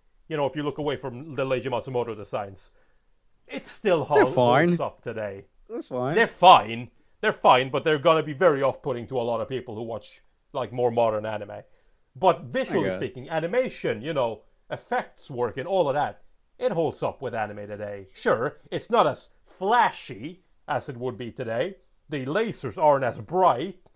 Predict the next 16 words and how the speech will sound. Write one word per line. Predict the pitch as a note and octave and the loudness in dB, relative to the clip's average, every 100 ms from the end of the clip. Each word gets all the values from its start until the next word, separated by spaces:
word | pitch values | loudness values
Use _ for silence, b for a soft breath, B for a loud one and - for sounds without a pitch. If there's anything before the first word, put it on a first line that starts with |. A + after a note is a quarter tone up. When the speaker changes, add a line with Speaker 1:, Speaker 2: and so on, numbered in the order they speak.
| - _ - | -20 _ -10
Speaker 1:
<laughs> | - - - _ F#3+ | -10 -12 -20 _ -2
as | D3 C3 | -2 0
they | C3+ | 0
would | B2+ B2 | 0 -2
be | C3 | -6
today, | A2+ B2+ D3 | -4 0 0
Speaker 2:
<laughs> | D#3+ | -2
Speaker 1:
but, | C3+ | -8
you | D3+ | -4
know, | A2+ A#2 _ _ _ _ _ - | -4 -4 _ _ _ _ _ 2
they, | D#3+ D3 E3+ F3 _ _ | 4 4 0 -6 _ _
it | F#3 - | -8 -6
still | - G#3+ | -2 0
holds | A#2 G#2+ - | 2 -2 -6
up | G#2 - | -14 -10
today. | G#2+ G2+ | -10 -10